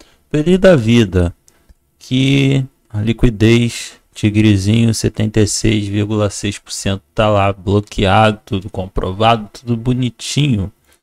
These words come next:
Esclarecendo, fortalecendo o investidor, né? Já passou da época que o investidor se importava com isso.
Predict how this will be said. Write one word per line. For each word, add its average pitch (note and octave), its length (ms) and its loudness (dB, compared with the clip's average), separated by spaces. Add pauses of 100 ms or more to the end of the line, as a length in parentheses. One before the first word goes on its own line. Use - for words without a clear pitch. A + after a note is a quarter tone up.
(640)
Esclarecendo, E3 800 4
fortalecendo B2 800 2
o - 20 2
investidor, A#2 720 2
né? F#2+ 160 0
Já F2 140 -2
passou F#2+ 340 -4
da F2+ 160 2
época F#2+ 640 -2 (640)
que E2 80 -12
o - 20 -6
investidor F2 500 -2
se - 140 -2
importava F2+ 680 -2
com F2 300 -8
isso. A#2+ 460 -4